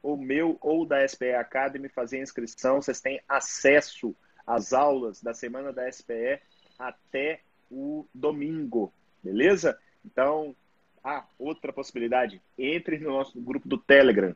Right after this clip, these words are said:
Ali, vocês podem receber tudo por e-mail, mas ali no grupo do Telegram é, é garantia que isso vai chegar pra vocês. Meu caro Ivan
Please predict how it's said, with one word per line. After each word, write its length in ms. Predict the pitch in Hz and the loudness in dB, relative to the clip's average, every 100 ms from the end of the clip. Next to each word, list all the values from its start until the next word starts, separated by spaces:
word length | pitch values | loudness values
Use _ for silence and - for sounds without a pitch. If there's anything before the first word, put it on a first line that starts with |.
| - | -2
Ali, 500 | 107 104 117 143 156 _ | 2 4 6 6 4 _
vocês 160 | - 107 | -12 0
podem 240 | 127 127 | 2 2
receber 300 | 127 123 127 | -2 -2 0
tudo 240 | 127 156 147 | 2 0 0
por 120 | 147 | -2
e-mail, 280 | 131 135 151 | 0 -2 -4
mas 220 | 143 135 | -4 -6
ali 240 | - 123 135 | -10 -8 -8
no 140 | 127 | -10
grupo 280 | 117 123 - | -8 -10 -4
do 120 | - | -2
Telegram 400 | - 135 139 135 | 4 4 4 2
é, 100 | 135 | 0
é 120 | - 120 | 0 0
garantia 560 | 131 135 127 - 143 | 2 0 -6 -6 -6
que 160 | - 135 | -6 -14
isso 160 | - | -14
vai 240 | 117 123 139 | -6 -4 -4
chegar 340 | 127 117 117 | -8 -4 -6
pra 140 | 117 117 | -6 -10
vocês. 580 | 113 - 90 - - _ _ _ _ _ _ _ _ _ _ - | -12 -14 -20 -20 -20 _ _ _ _ _ _ _ _ _ _ -12
Meu 120 | 131 | -6
caro 260 | - 180 175 | 0 0 0
Ivan 340 | 147 151 | -6 -10